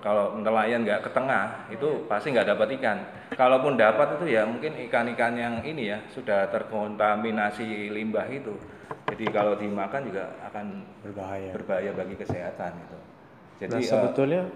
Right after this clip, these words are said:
Speaker 3: reklamasi itu sendiri mengurangi polusi nggak? Karena kalau kita tahu kalau terjadi air, apa, banjir bandang,
Speaker 1: Banjir bandang.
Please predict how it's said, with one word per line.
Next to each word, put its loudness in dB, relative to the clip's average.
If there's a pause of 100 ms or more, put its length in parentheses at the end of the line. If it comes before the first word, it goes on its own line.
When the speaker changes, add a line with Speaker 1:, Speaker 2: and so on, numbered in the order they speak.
(1160)
Speaker 3:
reklamasi 4
itu -2
sendiri -2 (160)
mengurangi 2
polusi 0
nggak? -10
Karena 2 (560)
kalau 2
kita 4
tahu 6
kalau -4 (100)
terjadi 4
air, 0
apa, 2
banjir 2
bandang, 0
Speaker 1:
Banjir -2
bandang. -6